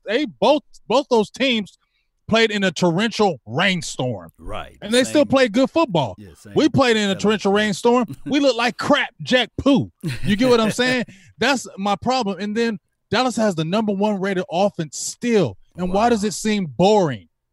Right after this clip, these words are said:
Speaker 2: Man.
Speaker 1: Why does it seem boring? And then you said, "We don't have an identity." This is true. We don't know who we are.
Speaker 2: Right.
Speaker 1: First, we've been a, we've been a run-based team with Ezekiel Elliott, right?
Speaker 2: Mm-hmm.
Speaker 1: You pay Ezekiel Elliott all this money.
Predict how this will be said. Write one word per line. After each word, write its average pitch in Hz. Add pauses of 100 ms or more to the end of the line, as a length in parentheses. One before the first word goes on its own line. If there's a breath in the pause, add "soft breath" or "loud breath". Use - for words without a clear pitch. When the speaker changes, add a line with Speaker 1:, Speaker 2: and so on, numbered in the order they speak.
(440)
Speaker 2:
Man. -
Speaker 1:
Why 196
does 247
it 247
seem 233
boring? 175
And 165
then 240
you 233
said, 214 (420 soft breath)
"We 175
don't 208
have 190
an 190
identity." 185
This 226
is 208
true. 277
We 185
don't 247
know 262
who 247
we 240
are. 247 (200)
Speaker 2:
Right. 175
Speaker 1:
First, 190
we've 214
been 208
a, 180
we've 170
been 185
a 151
run-based 190
team 180
with 165
Ezekiel 147
Elliott, 117
right? 147
Speaker 2:
Mm-hmm. 87
Speaker 1:
You 147
pay 240
Ezekiel 202
Elliott 190
all 175
this 156
money. 190